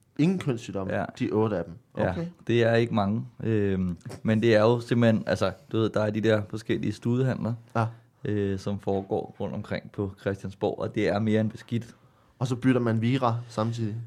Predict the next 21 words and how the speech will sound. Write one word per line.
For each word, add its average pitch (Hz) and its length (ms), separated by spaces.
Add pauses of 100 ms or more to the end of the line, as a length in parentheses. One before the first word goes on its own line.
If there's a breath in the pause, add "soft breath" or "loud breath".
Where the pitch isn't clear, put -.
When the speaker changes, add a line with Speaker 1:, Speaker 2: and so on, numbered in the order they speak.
Speaker 2:
På - 80
en 151 40
eller 160 120
anden 156 100
måde, 147 240
jeg 147 80
ved 135 80
ikke, 143 100
om 151 60
man 123 120
har 117 60
set 127 320
et 113 80
follow, 110 400
det 117 120
er 117 40
lidt 117 220
det 117 80
samme, 101 300
hvor 110 220
at, 104 140